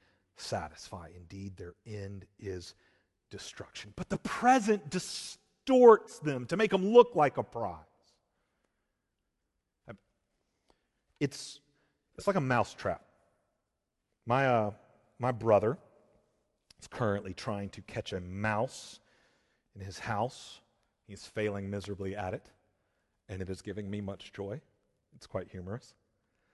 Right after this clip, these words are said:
It's frustrating him. But he's setting one of those mouse traps, you know, the kind that you put peanut butter on. A, a mouse trap is designed to distort the present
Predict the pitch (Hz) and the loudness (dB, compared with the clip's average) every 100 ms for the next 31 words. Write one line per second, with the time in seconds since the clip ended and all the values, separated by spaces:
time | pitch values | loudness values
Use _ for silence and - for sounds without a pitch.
0 | _ _ - 104 - 95 85 85 101 _ | _ _ -8 -6 -6 -10 -12 -14 -18 _
1 | _ _ _ _ _ _ _ _ _ - | _ _ _ _ _ _ _ _ _ -4
2 | 117 - 127 117 110 98 - - _ _ | 0 2 2 2 2 0 -6 -20 _ _
3 | - 107 - - 101 - - 104 95 - | -6 -4 -4 -2 -2 -4 -12 -10 -10 -8
4 | 95 90 - 98 - _ _ _ _ _ | -10 -12 -14 -16 -16 _ _ _ _ _
5 | _ _ _ _ _ _ - - 110 104 | _ _ _ _ _ _ -10 -6 -4 -2
6 | 104 98 92 - - - - 101 98 92 | -2 0 -2 -6 -20 -14 -6 -4 -4 -8
7 | - _ _ _ _ _ _ _ _ _ | -16 _ _ _ _ _ _ _ _ _
8 | 123 - 110 110 131 156 - - 101 104 | -12 -8 -6 -4 -4 -4 -6 -2 -2 -2
9 | - 110 98 - 104 98 - - 139 147 | -6 -6 -6 -8 -10 -10 -14 -6 -2 -2
10 | 110 92 92 101 _ _ - 110 92 90 | -4 -6 -12 -16 _ _ -8 -6 -6 -10
11 | 104 113 - - 143 95 - - _ _ | -10 -10 -10 -4 -2 -2 -8 -20 _ _
12 | _ _ _ _ _ _ _ 110 - - | _ _ _ _ _ _ _ -14 -8 -2
13 | 139 117 | -2 -2